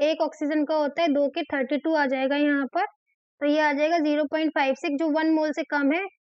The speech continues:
तो B तो नहीं होने वाला। इसके बाद आपका सी के लिए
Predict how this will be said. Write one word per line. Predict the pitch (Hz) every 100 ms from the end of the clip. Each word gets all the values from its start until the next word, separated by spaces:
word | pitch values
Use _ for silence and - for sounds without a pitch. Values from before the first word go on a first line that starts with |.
| _ _ -
तो | 311 311
B | 262 302
तो | 330 330
नहीं | 294 285
होने | 294 285
वाला। | 277 277 330 _ _ _ _ _ _ _ _ _ 311
इसके | 285 359
बाद | 339 330 311
आपका | 311 320 330
सी | 330 294
के | 320
लिए | 302 320